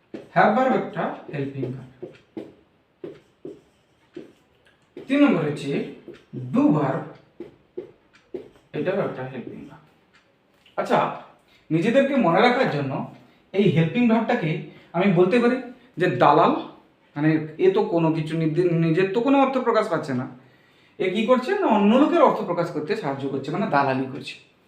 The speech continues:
তাই আমরা বলতে পারি বি ভার্ব, হ্যাভ ভার্ব, ডু ভার্ব এই তিনটাই হচ্ছে দালাল। তার মধ্যে বি ভার্বে তাও মান সম্মান একটু আছে, হ্যাভ ভার্বে তাও মান সম্মান আছে, কিন্তু ডু ভার্ব যেচে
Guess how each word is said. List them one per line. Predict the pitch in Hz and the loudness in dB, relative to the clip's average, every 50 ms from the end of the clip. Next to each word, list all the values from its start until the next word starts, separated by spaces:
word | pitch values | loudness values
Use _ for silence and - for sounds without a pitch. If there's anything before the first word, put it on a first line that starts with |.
| _ _ _ _ _ _ _ _ | _ _ _ _ _ _ _ _
তাই | 220 233 247 233 | 6 6 8 8
আমরা | 220 226 233 247 | 6 6 4 4
বলতে | 233 240 240 214 240 | 4 2 2 2 4
পারি | 262 262 - | 4 4 4
বি | 214 208 233 233 226 | 4 6 6 6 6
ভার্ব, | 226 233 240 240 233 | 8 8 8 6 6
হ্যাভ | - 220 226 220 208 | 4 4 4 4 4
ভার্ব, | 202 214 226 226 220 208 | 4 4 4 4 4 2
ডু | 214 233 226 | 2 2 4
ভার্ব | 214 226 226 226 214 | 4 4 4 4 2
এই | 220 208 | 0 -2
তিনটাই | 214 214 208 202 226 226 | -2 -2 0 0 0 0
হচ্ছে | 214 208 220 226 | 0 0 -2 -2
দালাল। | 214 226 226 233 277 294 - - _ _ _ _ _ _ _ _ | -2 -2 -2 -4 -6 -10 -14 -20 _ _ _ _ _ _ _ _
তার | - 208 262 302 320 | 2 4 6 6 6
মধ্যে | 302 233 160 160 165 175 214 - - - - - - _ _ _ - | 4 4 2 0 -2 -2 -2 -4 -6 -10 -16 -20 -20 _ _ _ -8
বি | 151 143 185 226 247 277 | -6 0 2 4 4 6
ভার্বে | - 262 - 254 269 262 214 | 6 6 6 6 4 2 2
তাও | - - 214 214 214 | 2 2 4 4 6
মান | 226 220 220 214 | 6 6 4 4
সম্মান | - 220 220 226 226 226 214 | 4 4 4 4 4 2 0
একটু | - - 220 214 | -2 -4 -4 -2
আছে, | - - - 139 135 - - - - _ _ _ - | -2 -2 -4 -6 -10 -12 -12 -16 -20 _ _ _ -2
হ্যাভ | 175 190 208 208 | 2 2 4 4
ভার্বে | 208 214 214 - 254 | 4 4 4 4 2
তাও | 240 - 180 196 214 | 2 4 4 4 4
মান | 220 214 202 190 | 4 2 2 0
সম্মান | 190 185 180 175 160 | 0 0 0 0 0
আছে, | 143 - 147 147 165 - - - - _ _ | -2 -4 -6 -8 -10 -10 -12 -16 -20 _ _
কিন্তু | - 190 208 190 139 127 | -4 -2 0 0 0 0
ডু | 143 196 214 | 0 2 2
ভার্ব | 196 214 190 165 - - - - - - _ _ | 4 4 4 4 2 -2 -8 -14 -18 -20 _ _
যেচে | 139 127 131 175 196 196 196 196 170 143 - | -12 -6 0 2 2 2 2 2 0 0 -2